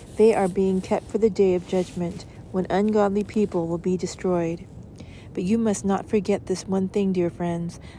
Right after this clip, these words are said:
A day is like a thousand years to the Lord, and a thou-, a thousand years is like a day.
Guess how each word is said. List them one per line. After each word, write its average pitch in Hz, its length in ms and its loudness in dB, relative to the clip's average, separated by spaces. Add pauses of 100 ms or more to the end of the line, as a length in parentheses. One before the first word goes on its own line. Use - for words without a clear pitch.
A 175 100 0
day 180 300 4
is 190 140 0
like 202 160 -2
a 190 60 -2
thousand 190 440 -2
years 233 280 0
to 208 80 -4
the 180 100 0
Lord, 175 340 -2 (260)
and 185 120 0
a 202 40 4
thou-, 208 300 0 (260)
a 202 80 2
thousand 233 460 0
years 233 240 0
is 170 140 -6
like 180 160 -2
a 180 40 0
day. 175 400 0